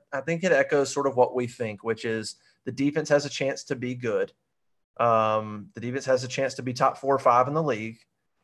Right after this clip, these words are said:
And, um, if they are, then we're just gonna wait on the offensive line. If the defense is there, then we're waiting on the offensive line to step up. And until they do,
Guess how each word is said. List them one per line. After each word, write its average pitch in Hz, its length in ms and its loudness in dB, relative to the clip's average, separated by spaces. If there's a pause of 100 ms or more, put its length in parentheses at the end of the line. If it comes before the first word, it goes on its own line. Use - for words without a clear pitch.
(580)
And, 131 500 4
um, 139 500 8 (480)
if 127 180 0
they 143 160 8
are, 147 540 8 (480)
then 139 180 0
we're 139 120 4
just 139 200 -2
gonna 143 140 2
wait 127 280 4
on 135 120 0
the 131 120 6
offensive 139 360 0
line. 156 260 0 (920)
If 123 160 -8
the 131 80 -2
defense 165 460 -2
is 170 160 -4
there, 120 400 6
then 123 180 0
we're 127 140 2
waiting 127 300 4
on 147 100 4
the 139 160 6
offensive 135 380 0
line 113 360 2
to 113 120 -12
step - 340 -2
up. - 240 -4 (960)
And 131 100 2
until 131 300 2
they 170 180 6
do, 123 460 2